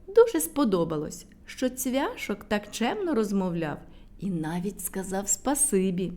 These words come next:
Вона аж спалахнула від задоволення і, відійшовши з ластівонькою вбік, шепнула: «Його зовсім не важко перевиховувати».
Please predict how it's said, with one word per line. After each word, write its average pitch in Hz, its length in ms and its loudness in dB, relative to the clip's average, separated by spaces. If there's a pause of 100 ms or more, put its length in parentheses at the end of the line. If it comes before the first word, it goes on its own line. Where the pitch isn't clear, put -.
(720)
Вона 330 200 4
аж 330 160 0
спалахнула 330 760 4
від 196 200 -2
задоволення 190 840 0 (1200)
і, 285 360 8
відійшовши 214 920 2 (360)
з 185 180 2
ластівонькою 185 1080 4
вбік, 156 440 -4
шепнула: 156 640 -6 (1300)
«Його 185 300 -2
зовсім 320 480 0
не 427 140 2
важко 208 380 0
перевиховувати». 170 920 -2